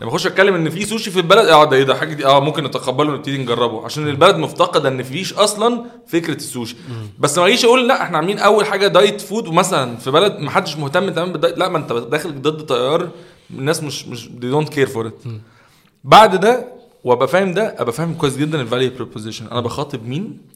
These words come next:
Speaker 1: وبخاطبه ليه وهحصله وهيحب المنتج بتاعي ازاي. سلوك العميل
Speaker 2: حلو.
Speaker 1: من اخطر حاجات. انت بق-، انا بقنعك
Speaker 2: مم.
Speaker 1: هتدفع لي فلوس على حاجه، يا حسسك ان انت دايما محتاجها، يا ما حسسك ان انا بديك سيرفيس حاجه جوده احسن من غيري،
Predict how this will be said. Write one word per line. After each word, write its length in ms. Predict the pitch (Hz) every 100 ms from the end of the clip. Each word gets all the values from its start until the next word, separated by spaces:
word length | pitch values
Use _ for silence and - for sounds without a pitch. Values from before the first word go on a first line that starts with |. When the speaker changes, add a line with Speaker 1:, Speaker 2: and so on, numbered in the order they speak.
| _
Speaker 1:
وبخاطبه 520 | - 113 139 139 120 113
ليه 240 | 135 214 - - _
وهحصله 500 | - 123 131 - 180
وهيحب 480 | 180 131 - 156 165
المنتج 320 | 147 165 160 117
بتاعي 200 | 131 147
ازاي. 400 | 113 107 113 113 - _ _
سلوك 420 | - 135 143 151
العميل 580 | 147 110 120 120 117 123 - _
Speaker 2:
حلو. 160 | 117 113
Speaker 1:
من 100 | 98
اخطر 320 | - - 120
حاجات. 360 | - 120 117 156
انت 160 | 156
بق-، 280 | 123 120 -
انا 120 | 156
بقنعك 600 | 127 - 147 170 170 - _ 117
Speaker 2:
مم. 140 | 110 101 -
Speaker 1:
هتدفع 300 | 107 113 139
لي 80 | 147
فلوس 180 | 143 117
على 100 | 110
حاجه، 320 | 117 110 104 _ _ _ 117 113
يا 60 |
حسسك 360 | 117 - 165 185
ان 60 | 143
انت 180 | 165
دايما 180 | 139 160 127
محتاجها، 440 | - 127 123 139 - - _ -
يا 100 | 123
ما 80 | 156
حسسك 320 | 139 - 170
ان 60 | 165
انا 100 | 147
بديك 200 | - -
سيرفيس 320 | 165 151 127
حاجه 280 | - 143 127
جوده 260 | 139 139
احسن 200 | 135 127
من 60 | 117
غيري، 300 | 123 139